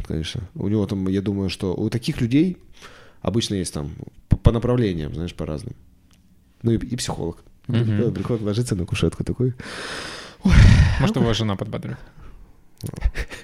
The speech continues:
Speaker 1: Может быть.
Speaker 2: Не знаю, почему не жена.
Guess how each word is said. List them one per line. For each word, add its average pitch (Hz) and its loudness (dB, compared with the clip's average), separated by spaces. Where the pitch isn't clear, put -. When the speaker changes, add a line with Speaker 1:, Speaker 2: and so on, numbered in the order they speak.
Speaker 1:
Может 113 -4
быть. - -10
Speaker 2:
Не 123 2
знаю, 107 0
почему 113 -6
не 120 -4
жена. 135 -8